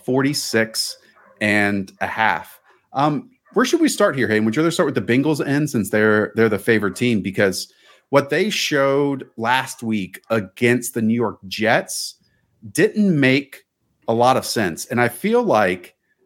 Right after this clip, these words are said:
both people who watch games, people who scrape the data, are still trying to figure out who the Bengals are, despite them kind of being crowned, because they're, what, thirteenth in total D V O A.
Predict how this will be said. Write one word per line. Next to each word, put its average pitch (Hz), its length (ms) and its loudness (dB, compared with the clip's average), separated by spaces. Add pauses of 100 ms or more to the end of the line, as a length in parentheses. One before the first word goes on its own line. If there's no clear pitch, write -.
(520)
both 131 720 0
people 131 260 0
who 110 100 0
watch 131 400 0
games, 139 640 -2 (440)
people 117 200 -2
who 107 100 0
scrape 113 280 2
the - 80 -6
data, 110 500 0
are 104 120 -4
still 147 220 -2
trying 147 200 -2
to 117 80 0
figure 120 300 0
out - 140 2
who 120 180 -2
the 117 100 0
Bengals 107 380 -2
are, 107 240 4
despite 107 400 -2
them 101 140 -4
kind 104 200 -4
of 92 80 -8
being 92 220 -4
crowned, 107 400 0
because 95 180 -4
they're, 107 140 2
what, 98 260 2 (320)
thirteenth 139 600 2
in 95 140 0
total 127 560 -2 (320)
D 123 180 2
V 123 180 2
O 98 140 4
A. 92 380 0